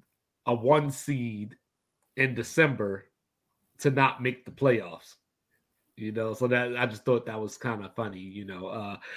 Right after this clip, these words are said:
but yeah, so I got a couple of different ideas. I liked your idea. I had something similar. So my very first note says,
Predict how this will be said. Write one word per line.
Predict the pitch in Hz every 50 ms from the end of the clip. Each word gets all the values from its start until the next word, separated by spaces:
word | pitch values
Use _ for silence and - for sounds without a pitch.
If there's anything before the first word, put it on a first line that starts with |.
| - - - -
but | 160 165 160
yeah, | 180 220 208 151 131
so | - - 214
I | 220
got | 220 233 220
a | 208
couple | - 208 - - 160
of | 160
different | 135 156 156 147 160 151 143
ideas. | 139 131 123 117 107 127 123 120 117 117 110 - -
I | 139
liked | 135 147 160 151 - -
your | 131 139 143 135
idea. | 127 120 117 120 110 117 120 117 113 120 120 120
I | 123
had | 123 151 147 131 - -
something | - 135 135 - 120
similar. | 113 - 147 139 123 120 117 113 107
So | - - 135 123
my | 120 120
very | 110 127 156 165 151 139
first | - 135 127 123 - 117
note | 117 117 120 - -
says, | - - 123 120 113 110 104 -